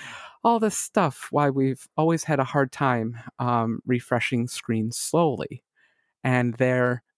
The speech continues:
doing it. I don't know what magical chemicals and physics and monstrosities of microprocessors they're using. But James, the watch screen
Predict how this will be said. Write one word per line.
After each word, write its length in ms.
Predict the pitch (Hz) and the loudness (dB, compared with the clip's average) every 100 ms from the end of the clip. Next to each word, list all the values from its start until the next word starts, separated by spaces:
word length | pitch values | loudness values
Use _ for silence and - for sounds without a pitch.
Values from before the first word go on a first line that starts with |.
| - | -4
doing 360 | 123 127 120 117 | 2 2 2 0
it. 160 | 107 - | -2 0
I 100 | 131 | 2
don't 180 | 123 135 | 4 4
know 120 | 135 | 2
what 300 | 123 120 151 - | 2 0 0 0
magical 800 | 127 120 120 131 - 147 131 - - | 0 2 2 0 -2 0 0 -2 -8
chemicals 840 | - 123 135 - 131 131 131 - | -2 2 2 2 2 4 2 -2
and 160 | - - | -10 -14
physics 1000 | - - 143 143 135 131 - - - - | -18 -2 2 2 2 0 -2 -8 -8 -6
and 320 | - - 50 50 | -8 -10 -14 -14
monstrosities 1200 | - - - - - 120 135 - 120 127 123 - | -12 -10 -8 -8 0 0 0 -2 0 0 -2 -6
of 120 | 120 - | -8 -2
microprocessors 920 | 120 - 127 120 123 131 - 127 123 | -2 0 0 0 0 -2 -4 -4 -4
they're 140 | - - | -6 -4
using. 560 | 135 165 170 180 180 180 _ - - - _ _ _ _ _ - | 0 0 2 0 -2 -6 _ -20 -20 -20 _ _ _ _ _ -4
But 120 | 139 | 0
James, 520 | - 127 101 98 - - _ _ _ _ - | 2 2 0 -6 -14 -16 _ _ _ _ -4
the 80 | |
watch 320 | 123 117 117 - | 0 2 2 0
screen 400 | - 131 143 | -6 -4 -2